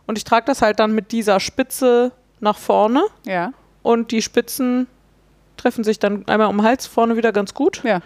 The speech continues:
Speaker 1: Und dann tue ich die da drunter und dann
Speaker 2: Ja.
Speaker 1: ist das super und hält und rutscht nirgendwo hin und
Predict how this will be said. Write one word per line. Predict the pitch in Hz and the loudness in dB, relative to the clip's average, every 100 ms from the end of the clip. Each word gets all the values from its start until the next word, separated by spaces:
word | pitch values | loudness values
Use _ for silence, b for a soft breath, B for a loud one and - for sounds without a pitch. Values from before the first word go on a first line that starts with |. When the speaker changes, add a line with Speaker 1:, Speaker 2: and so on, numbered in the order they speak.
| B | B
Speaker 1:
Und | - | -4
dann | 220 | -2
tue | 226 254 | -2 -4
ich | |
die | - | 2
da | 220 208 | 2 2
drunter | 180 175 247 311 | 0 0 0 0
und | 285 | 0
dann | 254 | 0
Speaker 2:
Ja. | |
Speaker 1:
ist | 185 | 0
das | 226 | -2
super | - 214 285 | -2 -2 0
und | 294 262 | 0 0
hält | 247 262 - | 0 0 0
und | 214 - - | -4 -6 -8
rutscht | 233 - - | -4 -4 0
nirgendwo | 233 202 196 | -2 -2 -4
hin | 190 233 | -2 -2
und | 370 233 254 | -4 -6 -6